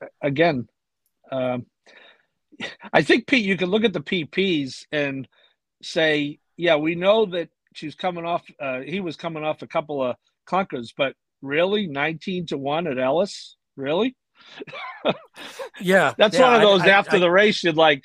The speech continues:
Speaker 1: "Huh? I, I think that horse is worth nineteen to one."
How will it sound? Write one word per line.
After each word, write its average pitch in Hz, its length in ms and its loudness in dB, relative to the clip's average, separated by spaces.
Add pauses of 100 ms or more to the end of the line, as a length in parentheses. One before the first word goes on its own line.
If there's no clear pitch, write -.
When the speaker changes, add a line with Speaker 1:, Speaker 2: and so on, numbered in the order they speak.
(120)
Speaker 1:
"Huh? 190 300 2 (280)
I, 175 200 -4
I 175 100 -2
think 233 300 -4
that 190 200 -2
horse 165 280 -6
is 131 140 -16
worth 143 220 -6
nineteen 151 540 -10
to 135 100 -8
one." 147 380 -4